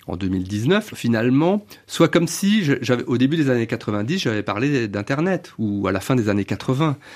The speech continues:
Et je me souviens très, très bien, moi, d'un jour, dans Le Monde, où il y avait un supplément qui essayait de parler d'Internet et de ses adresses Internet avec H T T P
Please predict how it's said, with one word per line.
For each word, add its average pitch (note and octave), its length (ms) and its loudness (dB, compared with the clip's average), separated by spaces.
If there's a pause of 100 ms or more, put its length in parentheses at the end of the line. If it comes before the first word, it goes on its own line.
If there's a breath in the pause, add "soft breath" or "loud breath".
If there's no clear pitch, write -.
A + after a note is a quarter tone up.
(260 loud breath)
Et G#2+ 80 2
je G2+ 120 0
me B2 40 6
souviens B2 320 2
très, F3+ 240 0
très D#3 220 -2
bien, B2+ 200 0
moi, C3 380 0
d'un A#2+ 260 2
jour, B2 520 2 (440 soft breath)
dans A2+ 100 0
Le B2 140 4
Monde, D3 320 6
où - 20 4
il A2+ 60 6
y - 20 6
avait G#2 80 2
un G#2 80 0
supplément C3+ 480 0
qui F3+ 140 -4
essayait D3 160 0
de D3 80 -6
parler A#2+ 320 2
d'Internet A2 560 -2
et - 60 -6
de A2 100 2
ses G2+ 260 -4
adresses A#2+ 400 0
Internet G#2+ 480 -4
avec B2+ 320 -2 (300 loud breath)
H D3+ 320 2
T C3+ 120 4
T C3+ 220 0
P A#2+ 460 2